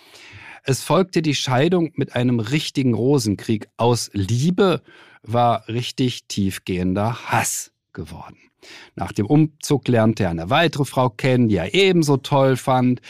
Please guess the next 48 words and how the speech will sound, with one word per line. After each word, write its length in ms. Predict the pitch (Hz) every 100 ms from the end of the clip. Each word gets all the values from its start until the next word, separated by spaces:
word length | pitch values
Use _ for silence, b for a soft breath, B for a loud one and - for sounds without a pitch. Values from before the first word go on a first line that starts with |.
| B B -
Die 80 |
beiden 400 | 113 147 180 143
haben 200 | 143 151
dann 140 | 151 147
sogar 240 | 151 147
angefangen, 460 | 143 170 147 156 156
ein 200 | 151 135
Haus 320 | 185 302 -
zusammen 420 | 135 107 98 101
zu 140 | - 95
bauen, 360 | 110 151 175
bis 160 | 117 104
er 100 | 98
dann 200 | 95 92
seine 260 | 82 73 -
zweite 480 | - 165 254 - 95
Ehefrau 460 | 92 98 - 85
kennenlernte. 800 | 85 - 87 82 80 90 - - B B B -
Währenddessen 680 | 120 123 110 190 - 170 127
war 160 | 120
er 140 | 127 113
aber 280 | 123 120 _
immer 340 | 185 254 254
noch 240 | 165 131 - B B
mit 180 | 117 107
der 120 | 92
anderen 340 | 165 214 180
zusammen, 540 | - 147 135 143 139 131
mit 140 | 104
der 80 | 78
er 140 | 80 143
angefangen 640 | 190 185 165 151 139 131
hat, 140 | 135 127
das 160 | -
Haus 260 | 117 117 -
zu 160 | 120
bauen. 340 | 110 110 110 110
Er 80 | 101
verließ 400 | - 92 90 -
diese 360 | 190 175 156
Frau 340 | 139 135 123 117
und 180 | 95 -
zog 280 | 123 117
in 60 | 107
einer 200 | 98 98
Nacht- 400 | 98 156 185 -
und 180 | 92 82
Nebelaktion 1080 | 110 175 175 117 95 - - 127 139 143